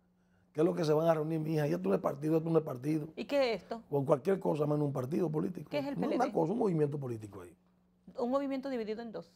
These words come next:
Speaker 1: No, en dos. En dos visiblemente ahora. Dividido en cada cerebro del comité político.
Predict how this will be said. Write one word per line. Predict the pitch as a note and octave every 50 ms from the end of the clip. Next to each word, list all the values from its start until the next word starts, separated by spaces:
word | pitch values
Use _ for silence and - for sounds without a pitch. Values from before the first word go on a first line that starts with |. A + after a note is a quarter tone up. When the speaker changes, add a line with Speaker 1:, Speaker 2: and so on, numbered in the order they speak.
| _ - E3+
Speaker 1:
No, | B2+ A#2+ B2 C3 C#3+ D#3 D#3+ E3 D#3 C3 A2 G2+
en | G2+ G#2+ A2 A2
dos. | B2+ E3 A3+ A3+ - - - - _ - - - - _ _ _ _ _ _ _ _ _ _ -
En | - B2 B2+ B2+
dos | A#2+ C3 C#3 D#3 D#3 E3
visiblemente | E3+ E3 C3+ C#3+ F3 F3+ F#3 F3 F3 F#3 F#3+ F#3+ G3 D3
ahora. | C3+ D3+ - D3 A#2+ G2+ G2+ - - _ _ - - - _ _ _ _ _ _ _ -
Dividido | B2+ C3+ E3+ G3 G3 F#3+ F#3 F3 G3 A3 A3+ A3 G#3+ G#3 G3
en | F#3 E3+ D3
cada | - F#3 G3 G#3+ G#3+ G#3 G3 F#3 F3 - -
cerebro | - D#3+ D#3+ D#3+ F3 F#3+ G3 F3 E3 E3 D#3 D#3
del | D#3 D3+ C#3+
comité | C3+ D#3+ C#3+ C#3+ C#3 C#3+ F3+ E3
político. | E3 D#3+ D#3 F3+ F3+ D#3 D3+ C#3 A#2+ A2 G2 F2+ F2 -